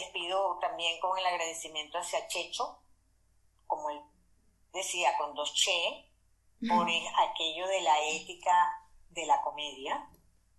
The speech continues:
Speaker 1: Yo me despido con el agradecimiento de Mauricio Cárdenas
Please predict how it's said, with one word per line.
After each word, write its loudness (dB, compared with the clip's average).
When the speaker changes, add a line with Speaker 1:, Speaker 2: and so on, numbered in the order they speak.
Speaker 1:
Yo -4
me -4
despido -4
con 2
el -2
agradecimiento -2
de 0
Mauricio -4
Cárdenas 0